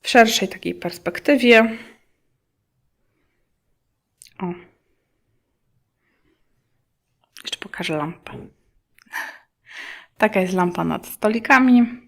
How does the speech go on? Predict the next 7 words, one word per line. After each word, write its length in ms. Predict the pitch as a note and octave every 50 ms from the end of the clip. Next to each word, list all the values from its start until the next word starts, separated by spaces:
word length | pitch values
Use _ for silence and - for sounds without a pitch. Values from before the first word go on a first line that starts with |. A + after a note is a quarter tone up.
| _ _ _ _ _ _ _ _ _ _ -
Stoliki 520 | - - - G#3+ G#3 G3+ G3 G3 - -
są 380 | G3 - - F#3 F3 F3 F3+ F3+ F3+ - _ _ _ _ _ _ _ _ _ _ _ _ _ _ _ _ _ _ _ _ _ _ _ _ _ _ _ _ _ _ _ _ _ _ _
po 120 | - A3
naszych 400 | G#3+ G#3 G3 - - E3+ F3 F3
babciach. 520 | - A3+ C4 C4+ - - - A#3+ C4 B3 -
Jeden 320 | G3 G3 G3 F3+ F#3 F#3
po 380 | F#3+ - F#3 F3+ F#3+ - -